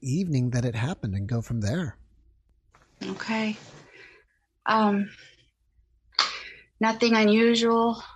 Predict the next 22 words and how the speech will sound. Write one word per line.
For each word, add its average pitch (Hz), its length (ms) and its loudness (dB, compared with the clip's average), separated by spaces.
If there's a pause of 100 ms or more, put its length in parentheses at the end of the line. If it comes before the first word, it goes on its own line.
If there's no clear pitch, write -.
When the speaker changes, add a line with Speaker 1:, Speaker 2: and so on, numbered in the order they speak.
(140)
Speaker 2:
Well, 175 400 0 (240)
I've 175 140 -2
just 190 220 -6
been 190 120 0
under 180 240 2
a 156 80 -2
lot 151 200 -2
of 160 140 -10
stress 147 400 -8
lately, 147 320 -6
so 151 240 -4 (720)
went 208 200 2
to 220 100 0
bed, 190 560 0 (840)
and 160 460 4
the 160 80 0
next 180 380 0
thing 190 160 4
I 170 120 2
know, 170 580 0 (1300)
it, 202 320 -2 (240)
uh, 170 380 2